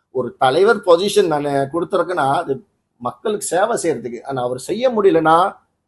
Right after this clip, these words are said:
அது பெரிய துரோகம். கட்சி அடிப்படையில, பொலிட்டிக் அடிப்படையில ரொம்ப பேர் நல்லவங்க இருக்காங்க.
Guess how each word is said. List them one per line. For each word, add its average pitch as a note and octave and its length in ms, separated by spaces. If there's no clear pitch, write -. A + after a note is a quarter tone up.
அது A#2 180
பெரிய E3 680
துரோகம். B2+ 420
கட்சி G3+ 340
அடிப்படையில, F3+ 460
பொலிட்டிக் G3 500
அடிப்படையில D3+ 680
ரொம்ப D#3 280
பேர் F#3+ 260
நல்லவங்க D#3+ 440
இருக்காங்க. C#3 540